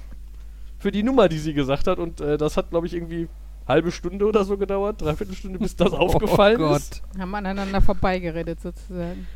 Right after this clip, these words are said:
Speaker 1: Ja. Ähm, ja. Dann waren wir am Hotel. Die war, das war dann natürlich so ein,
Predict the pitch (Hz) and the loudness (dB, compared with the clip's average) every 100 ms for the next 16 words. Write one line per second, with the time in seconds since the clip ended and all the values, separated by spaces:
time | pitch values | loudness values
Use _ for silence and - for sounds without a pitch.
0 | - 151 160 - - - - - - - | -4 2 2 0 -10 -12 -12 -12 -14 -6
1 | 147 147 151 147 139 - - - - - | 0 2 2 0 -6 -12 -12 -12 -12 -12
2 | - - - - - - - 143 110 - | -14 -14 -14 -12 -12 -12 0 4 4 0
3 | - - - - - - 139 147 151 139 | -10 -12 -14 -14 -8 -2 0 2 2 0
4 | 135 131 156 185 277 196 160 151 143 147 | 0 -2 2 4 4 -2 0 2 2 0
5 | 151 151 156 151 165 170 160 131 143 | 2 2 2 0 -2 -2 -2 -2 -2